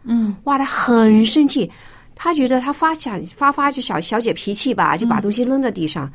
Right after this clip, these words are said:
Speaker 1: 嗯。嗯。
Speaker 2: 以为是没，没什么吧。
Speaker 1: 嗯。
Speaker 2: 那她丈夫呢，就觉得：“你为什么你这个行为啊，跟我丈-，跟我的那个父亲一样的？”
Speaker 1: 嗯，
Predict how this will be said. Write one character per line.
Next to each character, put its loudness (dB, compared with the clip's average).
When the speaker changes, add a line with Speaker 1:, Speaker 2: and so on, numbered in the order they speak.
Speaker 1:
嗯。 -2
嗯。 -14
Speaker 2:
以 -2
为 2
是 -4
没， -2
没 -2
什 -6
么 -6
吧。 -4
Speaker 1:
嗯。 -2
Speaker 2:
那 -4
她 -4
丈 -4
夫 -8
呢， -6
就 -16
觉 -10
得 -10
：“你 -2
为 2
什 -4
么 -2
你 0
这 -4
个 0
行 -2
为 -2
啊， -6
跟 -6
我 -4
丈-， -8
跟 -4
我 -2
的 -4
那 -2
个 -4
父 -8
亲 -6
一 -2
样 0
的？” -10
Speaker 1:
嗯， 0